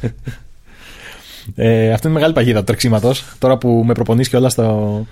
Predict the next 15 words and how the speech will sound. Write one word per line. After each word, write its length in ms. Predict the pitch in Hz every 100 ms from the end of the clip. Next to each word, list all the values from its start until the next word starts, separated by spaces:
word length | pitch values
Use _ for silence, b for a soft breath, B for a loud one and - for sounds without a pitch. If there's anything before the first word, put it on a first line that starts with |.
| B B B B -
στη, 400 | - 113 101 101
στα 120 | -
χιλιόμετρα, 640 | 113 120 135 127 117 135 135
τρώμε 160 | 123
μαζί 160 | 127 120
τα 80 | 123
χιλιόμετρα, 760 | 113 110 123 131 139 131 131 123
το 80 |
έχω 100 | 123
διαπιστώσει 400 | 127 113 - 127
ότι 80 | -
μου 60 | 110
έχει 80 | 117
ανοίξει 180 | 113 117
όρεξη. 320 | 104 92 120